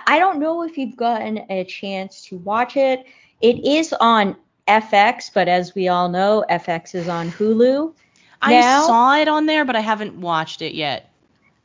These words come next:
Speaker 1: So it's, it is a T V show, and it
Speaker 2: You don't say.
Speaker 1: Yeah, it's a T V show. That's it. That's all I'm gonna say. Just go
Speaker 2: <laughs>
Speaker 1: watch it. No, it, um, it, so it takes place on,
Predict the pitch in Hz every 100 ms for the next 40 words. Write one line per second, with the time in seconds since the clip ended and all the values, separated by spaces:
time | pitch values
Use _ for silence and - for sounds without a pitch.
0 | _ - 339 359 - 381 415 - - _
1 | _ _ _ - 285 359 370 _ _ _
2 | _ - 269 269 285 - 233 226 240 240
3 | 226 185 180 185 185 180 185 185 _ _
4 | 202 208 240 285 226 208 196 240 233 127
5 | - _ 254 277 - 233 226 359 403 254
6 | - 185 190 254 285 208 202 247 240 233
7 | 233 233 - 202 165 - 277 - - 427
8 | 415 - 214 208 196 214 175 - _ -
9 | - - 269 285 269 294 277 262 240 254
10 | 311 262 302 285 - 294 254 214 202 -
11 | 208 196 190